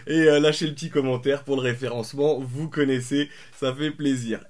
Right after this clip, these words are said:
Et on est parti tout de suite pour l'ouverture. Allez. Ok, on va commencer donc avec ce petit tripack. Est-ce que on va sortir des cartes de Pokémon Go comme c'est déjà arrivé ?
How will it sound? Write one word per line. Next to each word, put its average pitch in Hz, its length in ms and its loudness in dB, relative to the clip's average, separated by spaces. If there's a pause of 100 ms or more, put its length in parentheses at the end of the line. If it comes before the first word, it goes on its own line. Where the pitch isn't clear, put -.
Et 180 160 6
on 190 100 4
est 185 120 4
parti 180 380 -2
tout 175 120 -8
de 147 60 -12
suite 151 220 -10
pour 135 140 -4
l'ouverture. 117 640 -6 (160)
Allez. 120 380 -4 (1300)
Ok, 226 280 6 (180)
on 175 100 -2
va 175 140 4
commencer 202 520 -4
donc 202 300 -4
avec 170 640 -2
ce 160 400 -2 (400)
petit 170 520 -4
tripack. 151 680 -2 (320)
Est-ce 190 180 2
que 285 300 2
on 190 80 2
va 180 120 8
sortir 185 360 -4
des 180 160 -6
cartes 202 200 0
de 170 80 -2
Pokémon 170 460 -2
Go 160 240 -4
comme 156 180 -4
c'est 131 180 -8
déjà 151 320 -2
arrivé ? 131 380 -4